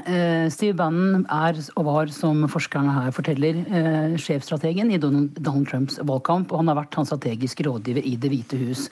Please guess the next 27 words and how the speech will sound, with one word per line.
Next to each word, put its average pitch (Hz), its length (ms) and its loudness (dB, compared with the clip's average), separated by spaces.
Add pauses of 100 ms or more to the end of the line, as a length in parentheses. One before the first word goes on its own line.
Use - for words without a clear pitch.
(800)
Eh, 202 260 4
og 240 120 2
så 254 120 2
har 190 80 6
han 196 80 4
jo 208 60 4
før 196 200 2
det 185 120 2
vært 165 180 -2
en 196 80 2
veldig 151 200 0
sentral 147 360 0
medieaktør. 147 580 0
Han 208 140 2
var, 175 140 4
han 185 280 -2
var 180 140 2
med 151 140 2
og 135 60 0
utviklet 147 300 -2
Breitbart 143 400 -2
News 165 240 2
til 170 160 -2
å 143 60 -4
bli 156 340 0
en 156 200 0
sentral, 143 600 0